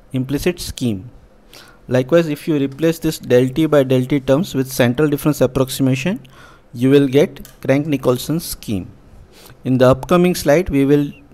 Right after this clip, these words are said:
discuss each of these schemes in detail. Let's derive explicit method.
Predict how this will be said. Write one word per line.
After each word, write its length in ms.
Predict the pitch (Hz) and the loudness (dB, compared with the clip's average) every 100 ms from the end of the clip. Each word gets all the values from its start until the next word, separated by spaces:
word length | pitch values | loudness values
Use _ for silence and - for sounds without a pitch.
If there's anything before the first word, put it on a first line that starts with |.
| - 139 | -18 -8
discuss 480 | 135 - 185 196 - | -8 0 -2 -2 -6
each 240 | 139 135 | -6 0
of 160 | 156 139 | -2 0
these 140 | 143 | -4
schemes 540 | - - 131 151 - - - _ | -4 -4 -2 -2 -4 -12 -20 _
in 180 | 131 143 | -4 -2
detail. 420 | 117 - 101 - - - _ _ _ _ _ _ _ - - - - _ _ _ | -4 -2 -2 -2 -16 -20 _ _ _ _ _ _ _ -20 -20 -20 -20 _ _ _
Let's 300 | - 143 139 | -4 -4 -4
derive 320 | - 147 170 | -4 0 2
explicit 640 | 151 123 - 160 - 156 - | 0 -4 -4 -4 -4 -6 -6
method. 420 | 107 - 104 | -6 -4 -6